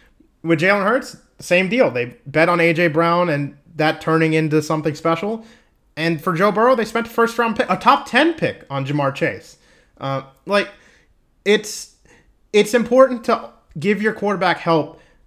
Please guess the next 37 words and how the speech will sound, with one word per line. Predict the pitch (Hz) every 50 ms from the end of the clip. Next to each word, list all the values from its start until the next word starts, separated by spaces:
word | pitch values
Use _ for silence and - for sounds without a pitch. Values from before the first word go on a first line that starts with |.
| _ -
and | 156 151 156 165
that | 175 202 - - - - 196
can | - 196 202 214 208 196
involve | 202 185 165 202 214 202 -
taking | - 202 202 202 196 175 175
risks. | 185 180 170 - - - - - _ -
And | 180 185 -
I | 170 180 180
don't | 170 160 190 220 220 220
think | - - 220 214 208
you | 190
can | 165 190 165
take | - 190 185 -
those | - 165 151 131
risks | 113 151 160 - - - - -
in | 156 147
the | 139 139
N | 143 147
F | 139 - -
L | 170 170 156 135 - - -
if | 151 143 -
you | 151 147 160
don't | 151 151 151 160 156 -
have | - 151 139 131 123
the | 127 127
job | 117 123 139 139 147 156 147
security. | - 120 - 123 110 104 98 98 - - _ _ _ _ _ _ _
Like, | - 160 170 160
a | 175
lot | 180 180 180 196 226 240
of | 262
these, | 247 208 - - - -
a | 170
lot | 165 170 185 214
of | 226 226
these | 214 - -
franchises | - - 185 196 208 202 - 185 160 151 147 135 135 131 131